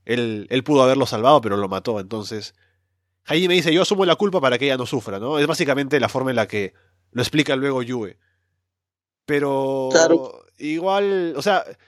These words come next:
Speaker 1: lo que, mi problema principal con esta escena es que debió sentirse mucho más fuerte y no se sintió, porque... o sea, al final ni conocimos bien a Shimizu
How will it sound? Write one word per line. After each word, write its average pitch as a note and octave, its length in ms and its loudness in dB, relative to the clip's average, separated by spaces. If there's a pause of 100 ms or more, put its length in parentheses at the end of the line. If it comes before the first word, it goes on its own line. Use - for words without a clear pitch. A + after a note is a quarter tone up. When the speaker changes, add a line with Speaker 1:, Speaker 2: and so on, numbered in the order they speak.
(140)
Speaker 1:
lo E3 180 2
que, F#3 120 -2
mi E3+ 120 -2
problema G#3+ 300 2
principal E3+ 440 0
con D3 140 0
esta D3+ 160 -2
escena D#3 340 -4 (840)
es D3 140 -2
que D#3 80 0
debió D3 200 2
sentirse D3+ 400 -2
mucho D3 220 -4
más C#3 160 -2
fuerte D3+ 460 -2 (540)
y B2+ 120 -4
no E3 80 4
se D3 100 0
sintió, A#2 380 -2
porque... G#2 500 -6 (960)
o - 80 -8
sea, G3 260 4
al D#3 60 2
final G#3+ 300 2
ni E3 100 2
conocimos D#3 400 0
bien D#3+ 160 0
a D3 40 2
Shimizu D#3 840 -4